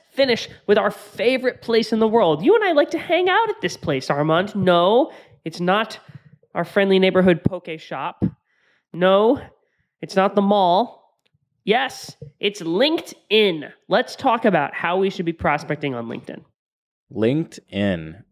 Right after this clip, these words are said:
Speaker 2: Okay. So, <laughs> I'm sorry, folks. I know Nick and I do a lot of posting on LinkedIn,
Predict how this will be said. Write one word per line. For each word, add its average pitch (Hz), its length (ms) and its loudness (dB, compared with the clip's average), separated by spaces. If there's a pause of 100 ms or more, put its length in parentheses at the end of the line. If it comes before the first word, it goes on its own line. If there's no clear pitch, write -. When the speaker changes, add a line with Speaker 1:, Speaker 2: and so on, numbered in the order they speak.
Speaker 2:
Okay. 107 420 -2 (320)
So, 139 400 0 (360)
<laughs> - 360 -20
I'm 156 160 0
sorry, 110 320 2
folks. 98 340 -4 (200)
I 131 100 0
know 226 180 4
Nick 202 200 2
and 185 100 2
I 165 80 2
do 151 180 4
a - 20 6
lot 127 200 4
of - 100 -4
posting 123 400 -2
on 113 200 0
LinkedIn, 113 420 -2